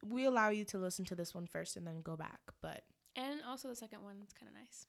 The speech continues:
Speaker 1: the second one's kinda fire, so go ahead and go back and listen to that.
Speaker 2: Mm-hmm.
Speaker 1: Mm-hmm. Um, but yeah, we thought,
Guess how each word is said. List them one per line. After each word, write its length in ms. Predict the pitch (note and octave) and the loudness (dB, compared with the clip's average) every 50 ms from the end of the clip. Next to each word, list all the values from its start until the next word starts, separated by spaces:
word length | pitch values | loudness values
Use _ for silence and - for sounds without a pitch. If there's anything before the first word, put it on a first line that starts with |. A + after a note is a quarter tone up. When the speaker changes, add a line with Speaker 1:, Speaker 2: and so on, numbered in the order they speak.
| - | -4
Speaker 1:
the 80 | - A3 | -2 2
second 240 | G#3 A#3+ A3+ G#3+ F#3+ | 2 2 2 2 0
one's 160 | F3+ F#3 - | 0 -2 -4
kinda 220 | - - - - | -6 -6 -6 -6
fire, 340 | - - - F2+ - - - | -4 -4 -4 -2 -4 -4 -6
so 360 | G#3 - - - - C#4+ G3+ G3+ _ _ - | -6 -4 -4 -4 -4 -4 -8 -12 _ _ -4
go 100 | - G#3+ | -2 -2
ahead 340 | G#3+ G3+ G#3 G3+ G3 F#3+ F#3 | 0 0 0 -2 -2 -2 -2
and 300 | F#3+ F3+ F#3 F3+ G#3+ - | -4 -6 -6 -8 -8 -8
go 120 | - F#3+ | -8 -6
back 260 | F3 F3+ F3 F3+ - | -6 -6 -8 -8 -8
and 100 | F#3 F3+ | -8 -6
listen 220 | F3+ F3+ - - F3 | -6 -8 -8 -10 -10
to 80 | - F#3 | -8 -6
that. 260 | F#3 F#3 A3 B3+ B3+ - _ _ _ _ _ _ _ _ _ - | -4 -2 -4 -4 -6 -10 _ _ _ _ _ _ _ _ _ -16
Speaker 2:
Mm-hmm. 540 | G#3+ G#3 - A3 G#3+ A3 _ _ _ - A3+ | -16 -16 -16 -16 -20 -20 _ _ _ -6 -6
Speaker 1:
Mm-hmm. 1400 | G#3+ G3+ G#3 F#3+ F3+ - - _ _ _ _ _ _ _ _ _ _ _ _ _ _ _ _ _ _ _ - A#3 | -2 -2 -2 -2 -4 -6 -10 _ _ _ _ _ _ _ _ _ _ _ _ _ _ _ _ _ _ _ 0 2
Um, 320 | A3 A3 G#3+ G3+ G3+ G3 G3 - - - - - - - _ - | 4 4 4 4 2 -4 -6 -10 -18 -20 -20 -20 -20 -20 _ 0
but 100 | - A#3 | 4 8
yeah, 160 | C4+ D4 C4+ | 10 10 10
we 300 | G3+ F#3+ G#3+ G#3+ A3 A3 | 10 8 6 4 2 2
thought, 420 | A3 - - A3+ A3 G#3+ G#3+ - | 2 2 6 8 10 10 10 8